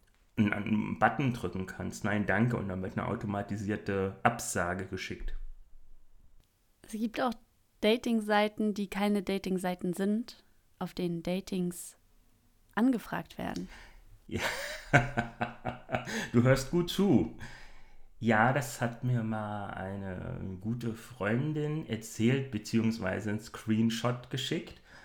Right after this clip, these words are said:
Speaker 1: Die wollte auf eBay Kleinanzeigen, ich weiß jetzt nicht, ob sie eine Playstation verkaufen wollte oder Spiele für Playstation,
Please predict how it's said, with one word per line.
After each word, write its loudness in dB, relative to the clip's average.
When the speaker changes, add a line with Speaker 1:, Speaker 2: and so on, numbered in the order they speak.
Speaker 1:
Die -2
wollte 0
auf -4
eBay 0
Kleinanzeigen, -4
ich -10
weiß -2
jetzt -4
nicht, 0
ob -4
sie -4
eine -6
Playstation -4
verkaufen -4
wollte -2
oder -4
Spiele -4
für -6
Playstation, -6